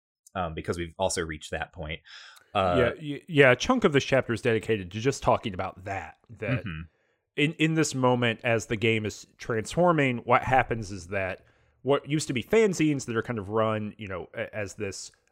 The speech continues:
Speaker 2: additional or thing that's built out of the science fiction fan community, it becomes its own thing, you know,
Speaker 1: Mm-hmm.
Speaker 2: tabletop games. And so The Dragon being T S R's kind of official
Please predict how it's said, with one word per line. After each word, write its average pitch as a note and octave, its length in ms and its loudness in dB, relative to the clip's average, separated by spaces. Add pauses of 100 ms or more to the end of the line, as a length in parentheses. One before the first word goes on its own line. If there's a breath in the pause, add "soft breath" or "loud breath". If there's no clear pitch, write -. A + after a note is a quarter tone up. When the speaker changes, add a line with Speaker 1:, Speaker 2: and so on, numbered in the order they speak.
Speaker 2:
additional B2+ 720 -2
or G#2 220 -6 (140)
thing C3+ 140 0
that's - 160 -14
built A#2+ 440 -2
out G2+ 200 -4
of F2 80 -8
the F2+ 80 -12
science G2 280 -10
fiction A2 260 -8
fan D#3+ 240 -2
community, G2+ 480 -4 (380 soft breath)
it F#3 120 8
becomes D#3 280 2
its A2+ 120 -10
own A2+ 200 -4
thing, - 340 -6 (240)
you A2 100 -10
know, F2+ 100 -6
Speaker 1:
Mm-hmm. C3+ 80 -2
Speaker 2:
tabletop A2+ 520 -2
games. F#2+ 320 -8
And G2 100 -16
so G2 280 -8
The A#2 80 -8
Dragon G#2 540 -4
being F#2 200 -8
T G#2+ 160 -8
S F#2+ 140 -8
R's F#2 180 -8
kind F2+ 140 -12
of D#2+ 80 -14
official E3 580 -2